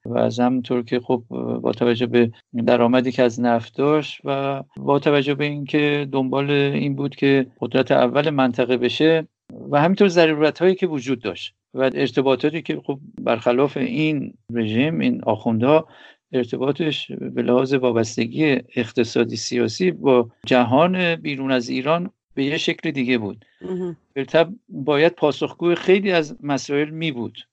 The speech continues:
Speaker 1: به ضرورت‌های تن می‌داد. به ورزش هم از همین زاویه پرداخته شد در اون زمان و از طرف دیگه هم با توجه به ارتباطاتی که اصلاً قابل مقایسه با امروز نیست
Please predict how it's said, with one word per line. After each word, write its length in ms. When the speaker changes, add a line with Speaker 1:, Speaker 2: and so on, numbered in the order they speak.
Speaker 1:
به 280
ضرورت‌های 600
تن 260
می‌داد. 360
به 160
ورزش 500
هم 200
از 220
همین 280
زاویه 640
پرداخته 500
شد 200
در 140
اون 140
زمان 380
و 60
از 220
طرف 340
دیگه 300
هم 100
با 100
توجه 320
به 160
ارتباطاتی 640
که 100
اصلاً 200
قابل 280
مقایسه 440
با 160
امروز 480
نیست 340